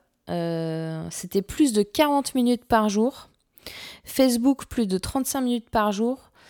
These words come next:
euh, Instagram quinze minutes par jour. Alors oui, c'est, c'est, c'est des études américaines, mais... Donc, euh, les chiffres sont peut-être, hein,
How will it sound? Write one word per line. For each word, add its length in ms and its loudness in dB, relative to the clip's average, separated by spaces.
euh, 320 4
Instagram 920 0
quinze 300 -2
minutes 280 -2
par 220 2
jour. 160 -2
Alors 220 0
oui, 160 0
c'est, 240 0
c'est, 320 -2
c'est 240 -8
des 180 -2
études 400 -4
américaines, 640 -4
mais... 180 -2
Donc, 240 2
euh, 340 4
les 160 2
chiffres 320 0
sont 180 0
peut-être, 380 2
hein, 420 0